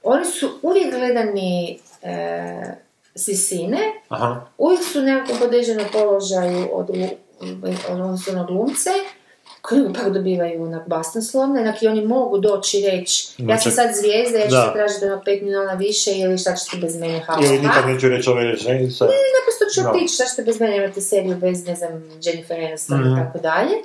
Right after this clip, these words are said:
Speaker 1: I naravno da mogu raditi. Znam da je u Sex and City čak bilo, su se po-, posvađale ko pse, ono, ne, jer on-, nisu baš bile sve četiri zastupljene, pa je jedna se poluje, znaš, i odmah, a šta ćeš ti, ali kad bolje razmišljaš, kako bi ti sad nastavio Sex and City ako se radi o četiri prijateljice,
Speaker 2: Mhm.
Speaker 1: kak s tri?
Speaker 2: Da, da,
Speaker 1: Da,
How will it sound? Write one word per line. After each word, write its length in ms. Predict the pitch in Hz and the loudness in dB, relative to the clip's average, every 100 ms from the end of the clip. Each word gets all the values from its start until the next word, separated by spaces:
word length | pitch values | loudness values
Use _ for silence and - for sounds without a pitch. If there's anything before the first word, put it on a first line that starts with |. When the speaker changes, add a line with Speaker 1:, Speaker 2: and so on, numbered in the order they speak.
| - - - - | -10 -20 -18 -4
Speaker 1:
I 60 | |
naravno 220 | 208 233 226 | 0 2 2
da 80 | 220 | 2
mogu 240 | 226 214 | 2 4
raditi. 340 | 208 196 185 | 4 2 0
Znam 120 | 185 262 | 0 2
da 60 | |
je 60 | 240 | 2
u 40 | |
Sex 240 | 240 240 226 | 2 -2 -2
and 100 | 214 | -2
City 320 | 247 185 180 | -2 -4 -2
čak 160 | 180 | -2
bilo, 340 | 175 180 170 170 | 0 0 2 0
su 120 | - | -6
se 140 | - - _ | -10 -14 _
po-, 140 | - 170 | -6 -4
posvađale 600 | 180 180 190 170 170 165 | -4 -2 0 0 -2 -2
ko 100 | 165 | -4
pse, 340 | - - 165 156 | -4 -2 0 0
ono, 200 | 165 175 | 0 0
ne, 200 | 180 185 | 0 2
jer 180 | 180 | 4
on-, 180 | 185 - 175 180 - | 4 0 -2 -6 -2
nisu 280 | 202 220 202 | 0 0 2
baš 200 | 202 202 | 2 2
bile 140 | 202 | 2
sve 220 | 196 214 208 | 2 0 0
četiri 260 | 214 208 | 0 2
zastupljene, 580 | 190 185 285 285 254 208 | 0 0 -2 2 2 2
pa 80 | 208 | 4
je 120 | 208 | 4
jedna 220 | 214 196 | 4 0
se 120 | 185 196 | -2 0
poluje, 360 | 190 220 294 | 2 2 4
znaš, 260 | 269 185 - | 4 2 2
i 60 | 247 | 2
odmah, 200 | 247 180 202 | 2 2 0
a 80 | 185 | 0
šta 160 | - - | 0 0
ćeš 180 | 175 | 0
ti, 80 | 180 | 0
ali 80 | 175 | 2
kad 140 | 190 | 2
bolje 180 | 214 214 | 4 4
razmišljaš, 380 | 196 208 226 190 - - - | 2 2 -2 -2 -4 -6 -8
kako 220 | - 240 | -2 0
bi 80 | 202 | 0
ti 80 | 185 | -2
sad 180 | 185 196 | 0 0
nastavio 360 | 185 208 196 | 0 2 2
Sex 260 | 185 170 196 | 2 0 0
and 80 | 190 | -2
City 300 | 220 220 208 | -2 0 0
ako 180 | 196 202 | 0 0
se 100 | 208 | 0
radi 160 | 202 190 | 2 2
o 60 | |
četiri 240 | 202 190 190 | 0 -2 -2
prijateljice, 580 | 185 180 175 156 - 135 | -4 -2 -2 -2 -2 0
Speaker 2:
Mhm. 320 | 123 123 127 | 0 -2 -4
Speaker 1:
kak 140 | 165 | -6
s 80 | - | -4
tri? 300 | 240 226 143 - | -2 -2 -2 -4
Speaker 2:
Da, 320 | 127 143 - | 2 4 4
da, 80 | |
Speaker 1:
Da, 60 | 117 | 2